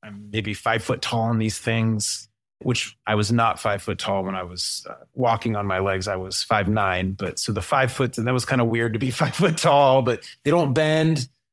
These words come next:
And they're a lot easier to learn how to walk on in the beginning because these knees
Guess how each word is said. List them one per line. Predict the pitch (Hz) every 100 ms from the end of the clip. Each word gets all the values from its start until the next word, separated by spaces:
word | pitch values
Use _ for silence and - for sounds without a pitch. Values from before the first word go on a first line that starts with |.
| _
And | 143 143
they're | 135
a | 139
lot | 147 165
easier | 160 160 175
to | 139
learn | 135 139 139
how | 135
to |
walk | 113 127 143 151
on | 117 110
in | 107
the |
beginning | 101 101 180 175 131
because | 113 127
these | 120 113
knees | 123 160 254 170 - -